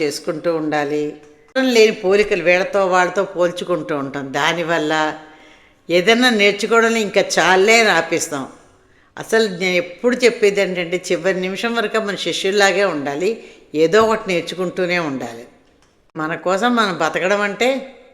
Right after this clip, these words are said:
ఆరోగ్యాన్ని మనం చూసుకోవాలండి, మనకి నచ్చిన పని మనం చేసుకోవాలి. అవసరం లేని పోలికల్ని అటు ఇటు పక్క వాళ్ళతో వాళ్ళతో పోల్చుకోకూడదు, అవి వదిలిపెట్టాలి. వాళ్ళే ఇప్పుడు ఎందుకులే అని నేర్చుకోవడం ఆపద్దు, ఎప్పటికీ నేర్చుకుంటూనే ఉండాలి.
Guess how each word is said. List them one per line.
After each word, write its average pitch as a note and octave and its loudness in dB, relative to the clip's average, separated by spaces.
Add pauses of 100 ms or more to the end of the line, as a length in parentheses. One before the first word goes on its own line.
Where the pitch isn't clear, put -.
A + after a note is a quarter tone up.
(440)
ఆరోగ్యాన్ని G3+ 2
మనం F3 -4
చూసుకోవాలండి, D3+ -2
మనకి D#3 -6
నచ్చిన D#3 -2
పని A3+ 0
మనం F3+ -2
చేసుకోవాలి. B2+ -6 (760)
అవసరం A3+ -2
లేని B3 2
పోలికల్ని A3 0 (100)
అటు E3+ -2
ఇటు A3 2
పక్క G3+ -2
వాళ్ళతో F#3+ 0
వాళ్ళతో F3 0
పోల్చుకోకూడదు, F3 0
అవి E3 -4
వదిలిపెట్టాలి. D#3+ 0
వాళ్ళే F#3+ 0
ఇప్పుడు F#3 2
ఎందుకులే F#3+ 0
అని F#3+ -2
నేర్చుకోవడం F3+ 0
ఆపద్దు, C3 -6
ఎప్పటికీ F#3+ 2
నేర్చుకుంటూనే E3+ -2
ఉండాలి. B2+ -8